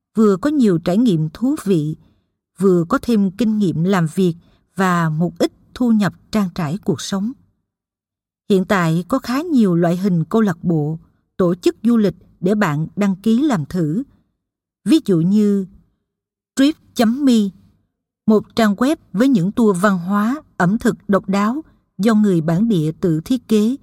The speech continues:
giúp du khách có những trải nghiệm phong phú hơn. Chủ yếu hướng dẫn viên là sinh viên. Một số tổ chức tương tự là X O Tours,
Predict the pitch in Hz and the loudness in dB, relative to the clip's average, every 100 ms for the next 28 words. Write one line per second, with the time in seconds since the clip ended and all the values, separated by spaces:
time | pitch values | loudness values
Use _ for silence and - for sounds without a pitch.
0 | _ _ _ - 214 - 214 202 262 - | _ _ _ -4 -2 2 0 0 -4 -8
1 | - 269 277 160 214 185 160 233 190 156 | -6 -2 0 0 -2 -2 0 2 2 0
2 | 165 - 220 190 - 220 254 226 196 170 | -2 -2 0 0 0 -2 0 0 0 -2
3 | - _ _ _ _ _ _ _ 202 190 | -10 _ _ _ _ _ _ _ 2 2
4 | 196 233 262 254 262 277 165 202 226 208 | 2 2 0 -2 -2 0 0 0 0 0
5 | 196 185 160 - 214 190 196 214 196 - | 0 0 -2 -2 -4 0 2 2 0 -8
6 | _ _ _ _ _ _ _ _ 196 202 | _ _ _ _ _ _ _ _ 0 0
7 | 175 233 233 294 - 170 311 - 262 220 | 2 0 0 0 0 0 0 -2 -2 -2
8 | - 180 156 185 175 156 143 _ _ _ | 0 0 0 0 0 -2 -6 _ _ _
9 | - 247 - - 214 202 175 - 214 196 | -4 -4 -4 -4 0 0 0 -2 0 0
10 | 165 - | -2 -6